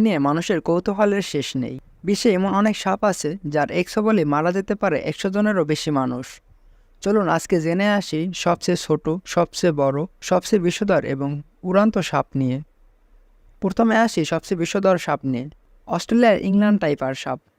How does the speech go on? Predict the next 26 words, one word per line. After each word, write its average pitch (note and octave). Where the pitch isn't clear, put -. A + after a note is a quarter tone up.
যার F#3
এক F3+
ছোবলে A3+
একশো F3+
জন G#3
মানুষ G3+
মারার G#3
মতো G#3+
বিষ C#3
থাকে। C#3
সেই G3+
বিষ A3
একজন E3
মানুষের F#3
শরীরে G#3+
গেলে E3+
তার D#3+
প্রত্যেকটি F#3+
অঙ্গ F#3+
প্রত্যঙ্গ G#3+
কাজ D#3+
করা G#3+
বন্ধ D3+
করে C3+
দেয়। C3
এক F#3